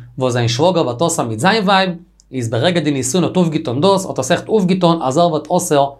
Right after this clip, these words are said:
אויף זיין ווייב. רבי יצחק נפקא אמר,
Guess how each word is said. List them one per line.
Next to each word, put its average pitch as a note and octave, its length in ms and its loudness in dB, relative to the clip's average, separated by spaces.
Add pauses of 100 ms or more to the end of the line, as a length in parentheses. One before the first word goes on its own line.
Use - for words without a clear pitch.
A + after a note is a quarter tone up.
(140)
אויף C3+ 120 0
זיין G#2+ 240 -4
ווייב. G2+ 180 -4 (840)
רבי E3 200 0
יצחק F#3 280 -6
נפקא D#3 360 0
אמר, C3 340 2